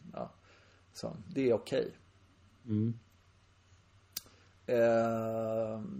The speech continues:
Speaker 1: det är den där. Har vi några andra där banor i Jönköpingstrakten som man kan snacka om?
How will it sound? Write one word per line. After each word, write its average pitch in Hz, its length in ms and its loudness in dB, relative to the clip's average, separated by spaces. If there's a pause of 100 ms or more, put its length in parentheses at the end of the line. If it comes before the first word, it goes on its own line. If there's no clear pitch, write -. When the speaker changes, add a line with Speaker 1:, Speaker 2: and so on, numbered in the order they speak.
Speaker 1:
det 147 120 -2
är 170 80 0 (300)
den 120 540 -2
där. - 300 -4
Har 151 120 -2
vi 151 260 0
några 170 260 -2
andra 226 380 -4
där 135 140 0
banor 113 340 2
i 113 280 -4
Jönköpingstrakten - 1300 -6
som 117 160 -10
man 113 220 -8 (220)
kan 113 340 -8
snacka - 460 -8
om? - 240 -6